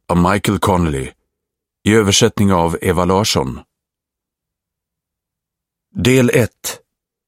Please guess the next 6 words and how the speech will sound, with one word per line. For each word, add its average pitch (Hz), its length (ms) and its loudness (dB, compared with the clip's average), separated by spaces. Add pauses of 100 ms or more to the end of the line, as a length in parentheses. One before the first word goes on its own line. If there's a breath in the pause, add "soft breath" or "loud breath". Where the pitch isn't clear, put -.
(460)
Stå 123 360 2
med 117 160 4
skammen. 107 600 0 (920)
Nittonhundranittiotvå. 107 1200 0 (1800)
Kapitel 104 440 -2
ett. - 420 -4